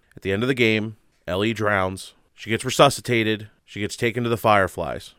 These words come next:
Fireflies find her and Joel, and they go to operate. Joel finds out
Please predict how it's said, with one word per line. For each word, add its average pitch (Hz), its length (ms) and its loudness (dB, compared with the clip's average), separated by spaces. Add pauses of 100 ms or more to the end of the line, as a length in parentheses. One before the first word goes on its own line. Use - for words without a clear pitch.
(200)
Fireflies 107 520 2
find 101 300 -2
her 101 160 -2
and 92 120 -6
Joel, 92 420 -2 (160)
and 95 400 -4
they 95 320 -2
go 104 200 -2
to 104 80 0
operate. 92 540 -4 (300)
Joel 123 220 4
finds 107 360 0
out 135 360 6